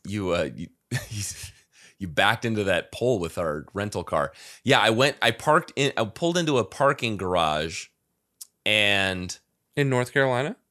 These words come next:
Speaker 1: Yeah, we were visiting and we were, we had rented a Cam-, a Camaro. I mean,
Speaker 2: Awesome.
Speaker 1: yeah, right. <laughs> And so I pulled it in. The very
Speaker 2: Did you get the
Speaker 1: first
Speaker 2: insurance?
Speaker 1: No, I didn't.
Speaker 2: Oh, fuck.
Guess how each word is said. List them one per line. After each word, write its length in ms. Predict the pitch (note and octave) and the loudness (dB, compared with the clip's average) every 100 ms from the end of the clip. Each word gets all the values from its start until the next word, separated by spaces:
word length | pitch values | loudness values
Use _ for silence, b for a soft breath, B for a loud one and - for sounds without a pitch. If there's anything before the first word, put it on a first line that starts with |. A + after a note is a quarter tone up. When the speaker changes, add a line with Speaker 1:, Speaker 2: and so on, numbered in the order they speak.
| _ | _
Speaker 1:
Yeah, 260 | A2+ B2 F#2+ | 2 4 4
we 140 | G#2+ | 2
were 80 | A2+ | 0
visiting 460 | G#2+ C#3 A#2+ F#2+ F#2 | 2 2 2 -2 -2
and 80 | G2 | -2
we 80 | G2 | -2
were, 140 | F#2+ | -2
we 140 | - A#2 | -2 2
had 280 | G2 D#2+ F2 | 2 0 -2
rented 360 | A#2+ B2+ C3 | 0 0 -2
a 60 | G#2 | -4
Cam-, 360 | - G#2 G2 - | -6 -8 -8 -8
a 60 | G2 | -10
Camaro. 720 | - G2+ F#2 F2+ D2 C2 - _ _ _ - | -8 -4 0 0 0 -4 -10 _ _ _ -12
I 40 | G2+ | -10
mean, 100 | F2+ | -2
Speaker 2:
Awesome. 440 | B2+ B2 B2+ B2 - _ _ - | 0 0 -2 -10 -12 _ _ -6
Speaker 1:
yeah, 260 | E2+ D2 D2 - | -2 -2 -4 -4
right. 340 | G2+ C3+ - - | -2 0 -2 -2
<laughs> 60 | - - - _ - F#3 - _ _ _ B B B B | -20 -20 -20 _ -4 -4 -4 _ _ _ B B B B
And 180 | C3 A#2+ | 0 2
so 120 | C#3+ | 6
I 100 | B2 | 6
pulled 320 | A#2 D#3+ E3 D3+ | 4 2 2 4
it 80 | |
in. 220 | D3 C3+ G#2+ | 2 2 0
The 80 | |
very 300 | G2+ G#2+ F3+ | -2 2 4
Speaker 2:
Did 60 | A3 | 4
you 60 | B2 | 4
get 80 | G3 | 4
the 100 | F#3+ | 4
Speaker 1:
first 180 | C#3 C#3 | 2 -2
Speaker 2:
insurance? 320 | - - - _ _ - | -4 -10 -18 _ _ -8
Speaker 1:
No, 560 | G3 C4 B3+ B2+ E2+ _ _ C#3+ | 2 6 6 4 -2 _ _ -10
I 40 | |
didn't. 580 | - G#3+ G#3 A#2+ - - | -2 2 2 0 -2 -8
Speaker 2:
Oh, 100 | - | -12
fuck. 320 | - - _ | -20 -20 _